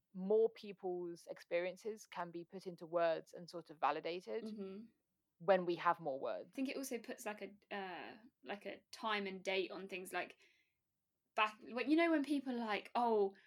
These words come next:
Speaker 2: back in seventeen blah, blah, blah, no one was gay, less people were gay." And it's like, no, no, it, they just didn't have the words to, to describe their experience, or the same with
Speaker 1: Mm.
Speaker 2: gender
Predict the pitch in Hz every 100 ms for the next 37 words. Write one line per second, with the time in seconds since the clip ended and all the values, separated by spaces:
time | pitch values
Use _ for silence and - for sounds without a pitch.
0 | _ - 233 - 240 226 208 202 202 _
1 | _ _ _ - 240 233 226 240 226 220
2 | 208 214 220 214 220 226 202 196 214 -
3 | _ - 247 269 240 226 214 220 247 208
4 | 175 - - 240 262 - 262 240 226 208
5 | 240 214 170 277 262 285 269 175 214 247
6 | 262 254 254 226 226 208 202 196 196 -
7 | 190 190 - 202 196 - - 190 180 -
8 | _ 202 - 202 202 - - 196 151 196
9 | - 214 233 233 190 190 185 202 190 185